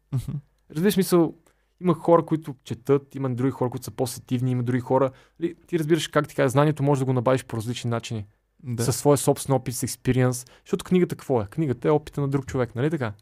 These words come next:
Speaker 1: Мгм.
Speaker 2: Или това, което иска да ти разкаже историята.
Speaker 1: Да.
Speaker 2: Ма ти може тази история или подобна история да се случва на тебе в живота и без да прочетеш тази книга.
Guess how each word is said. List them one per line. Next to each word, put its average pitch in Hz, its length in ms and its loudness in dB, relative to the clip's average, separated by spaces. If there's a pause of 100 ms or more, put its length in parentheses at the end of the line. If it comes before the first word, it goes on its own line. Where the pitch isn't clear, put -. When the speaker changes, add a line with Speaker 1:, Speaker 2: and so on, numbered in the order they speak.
Speaker 1:
Мгм. 139 260 -6 (280)
Speaker 2:
Или 135 140 -2
това, 147 180 2
което 151 240 4
иска 147 180 0
да - 60 -10
ти 135 80 -4
разкаже 127 300 -2
историята. 120 480 -4
Speaker 1:
Да. 123 160 -14 (100)
Speaker 2:
Ма 143 60 -14
ти - 140 -8
може 143 220 0
тази 127 160 2
история 123 320 0
или 117 80 0
подобна 120 340 0
история 120 320 -2
да 117 100 -10
се - 60 -10
случва 131 280 -4
на 123 60 -2
тебе 127 220 -2
в 120 40 -6
живота 131 360 -2
и 127 40 -2
без 123 140 0
да 127 60 -4
прочетеш 127 380 -6
тази 127 220 -2
книга. 110 280 -6